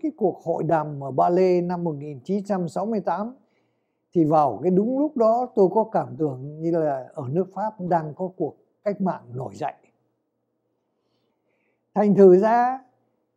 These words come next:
nếu mà mình lập luận một cách có thể nói rằng thì là tương đối khách quan, thì mình phải nói rằng thì vào cái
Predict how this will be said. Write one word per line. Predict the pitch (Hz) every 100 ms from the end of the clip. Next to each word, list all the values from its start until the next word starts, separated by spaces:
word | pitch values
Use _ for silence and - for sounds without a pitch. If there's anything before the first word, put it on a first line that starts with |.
| -
nếu | 214 311 392 320
mà | 214
mình | 175 180 175 170 175 165 175 170 170
lập | 165 190 185
luận | 190 190 180 - _ _ _ _ _ _ _ _ _ _ _ _ _ _ _ _ _ _ _ _ _ _ _ _ _ _ _ _ _ _ _
một | 160 160 175 175
cách | 294 392 _ _ _ _ _ _ _ _ -
có | 240 240
thể | 151
nói | 147 170 220 302
rằng | 185 151 143
thì | 143
là | 127 131 127 127 120 _ _ _ _ _
tương | 254 240
đối | 240 285
khách | - 294 294
quan, | - 226 226 220 - _ _ _ _ _ _ _ _ _
thì | 170
mình | 156 156 147 135
phải | 127
nói | 139 185 233
rằng | 202 147 131
thì | 135 123 139 _ _ _ _ _ _ _ -
vào | 160 160 123
cái | 220